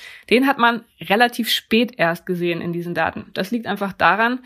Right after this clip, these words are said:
weil man da einen noch sehr viel größeren Meldeverzug hat als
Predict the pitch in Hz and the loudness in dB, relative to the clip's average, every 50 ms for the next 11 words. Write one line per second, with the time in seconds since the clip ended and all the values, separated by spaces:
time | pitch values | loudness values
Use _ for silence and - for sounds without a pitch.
0 | - - - - - _ _ _ _ - 180 170 185 175 202 214 226 220 220 190 | -16 -20 -20 -20 -20 _ _ _ _ -4 0 2 4 4 4 2 0 0 -2 0
1 | 190 190 185 180 196 180 180 170 - 165 175 180 175 175 190 214 147 - - 180 | 0 0 0 0 0 0 0 0 -2 -2 -4 -2 0 -2 -2 -2 -4 -8 -4 0
2 | 202 220 247 240 - 254 220 214 202 220 226 - - 208 202 190 185 185 190 208 | 2 2 2 2 2 0 2 2 0 0 0 0 0 0 2 2 2 2 0 0
3 | - 196 190 - - 190 - 226 196 196 190 - - - - 170 170 185 180 - | -2 -4 -4 -4 -4 -2 0 0 0 0 -2 -6 -6 -2 0 0 0 0 -2 -4
4 | - - - - - - | -8 -8 -8 -8 -10 -12